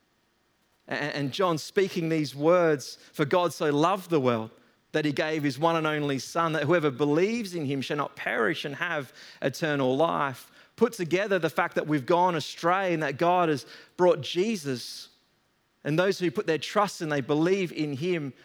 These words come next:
will have eternal life. That pretty much sums up the Bible.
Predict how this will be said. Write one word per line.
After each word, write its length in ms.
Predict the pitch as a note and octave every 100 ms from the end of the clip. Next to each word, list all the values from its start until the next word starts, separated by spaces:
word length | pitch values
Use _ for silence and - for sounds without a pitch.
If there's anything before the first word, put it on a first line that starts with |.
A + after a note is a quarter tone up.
| _
will 140 | D#3 C#3
have 260 | F3+ E3+ E3+
eternal 460 | D3 F3 D#3 C3+
life. 320 | C#3 F3 E3 F3
That 160 | A3+ - -
pretty 320 | B3+ A#3 A3
much 240 | A3 -
sums 260 | - G#3 F#3
up 180 | G3 E3+
the 60 |
Bible. 480 | E3 F#3 G3+ D3 A#2